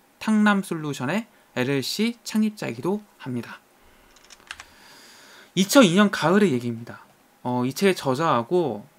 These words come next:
아내분이 차를 보러 갑니다. 혼다 매장에 가서 오디세이라는 차를 보게 되는데요. 미니밴입니다. 미니밴. 그래서 이런 모양의 차예요.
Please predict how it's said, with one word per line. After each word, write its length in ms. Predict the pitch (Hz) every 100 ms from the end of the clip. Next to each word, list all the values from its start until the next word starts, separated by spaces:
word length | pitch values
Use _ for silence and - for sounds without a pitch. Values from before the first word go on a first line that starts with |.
| _
아내분이 720 | 120 131 170 135 117 123 202 -
차를 320 | - 269 285
보러 180 | 156 131
갑니다. 360 | - 107 98 - - - _ - - -
혼다 340 | 269 269 254
매장에 360 | 143 120 147 143
가서 480 | 117 - 185 120 - _ _ _ _ -
오디세이라는 800 | 139 160 220 - 202 190 160 151
차를 240 | - 180
보게 200 | 151 127
되는데요. 580 | 120 110 107 123 185 123 - _ - - _
미니밴입니다. 800 | 135 196 240 214 127 117 107 110
미니밴. 360 | 120 147 131 110 - _ _ _ _ _ _
그래서 400 | - 117 160 - _ - - -
이런 640 | 151 190 185 185 180 143
모양의 400 | 123 135 143 170
차예요. 300 | - 190 120